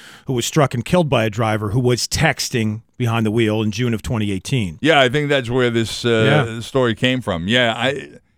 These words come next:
Speaker 2: again, that's, that's, it's, it's like the seatbelt law. When we first got the seatbelt law in Massachusetts, and a lot of states do this,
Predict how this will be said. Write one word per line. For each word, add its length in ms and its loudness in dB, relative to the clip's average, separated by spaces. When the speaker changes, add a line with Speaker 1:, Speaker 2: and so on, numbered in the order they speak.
Speaker 2:
again, 380 0
that's, 300 -2
that's, 420 0
it's, 280 -4
it's 280 -2
like 180 0
the 60 0
seatbelt 580 0
law. 240 2
When 180 0
we 80 -2
first 320 -2
got 200 2
the 80 -6
seatbelt 480 -2
law 200 2
in 80 0
Massachusetts, 680 -2
and 80 -4
a 60 -2
lot 160 2
of 80 -6
states 340 -2
do 160 -2
this, 280 -10